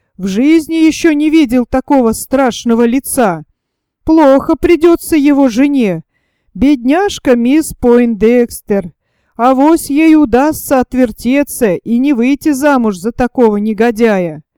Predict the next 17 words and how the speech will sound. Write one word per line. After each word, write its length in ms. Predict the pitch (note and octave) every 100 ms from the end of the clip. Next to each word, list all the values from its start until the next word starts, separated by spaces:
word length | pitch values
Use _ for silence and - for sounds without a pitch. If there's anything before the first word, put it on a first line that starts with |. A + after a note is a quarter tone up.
| _ _ _ _ _ _
В 20 |
чем 380 | - - F4+ F#4
же 140 | E4+ F4+
все-таки 580 | - C4+ D#4 D#4+ -
дело? 640 | C4+ F#3 C4 C#4 A3 E3+ D#3+ _ _ _ _ _
Никто 500 | G#3 B3+ - - D#4+
вроде 380 | D#4 D#4+ D#4+ D#4
за 180 | C#4 D#4
ним 300 | D4 D#4+ D4
не 100 | A3+
гонится, 800 | F#3 G3+ B3+ C4+ - - C4 B3+ _ _ _ _
а 200 | A#3 C#4
он 180 | F#4 G4
все 300 | - - F4
еще 380 | F4 - D#4+ D#4
продолжает 840 | D4 B3+ C4 C4+ G#3+ C4+ A3 G3 A3+
улепетывать. 960 | A3+ A#3+ - A#3 G3 F3 E3 - _